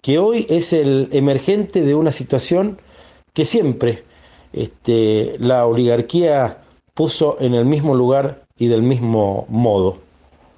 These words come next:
haciéndonos padecer, por ejemplo, todos los golpes de Estado, pero también llevándonos muchas veces a destinos inciertos,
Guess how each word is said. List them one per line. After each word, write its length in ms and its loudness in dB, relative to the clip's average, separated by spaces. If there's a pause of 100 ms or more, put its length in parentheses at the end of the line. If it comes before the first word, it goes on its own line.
(380)
haciéndonos 520 0
padecer, 600 0
por 140 0
ejemplo, 580 -2 (400)
todos 540 -2
los 220 0
golpes 680 0
de 220 0
Estado, 460 0 (680)
pero 180 0
también 480 0 (600)
llevándonos 880 0 (480)
muchas 400 0
veces 500 -2 (400)
a 100 -2
destinos 600 -2
inciertos, 920 -2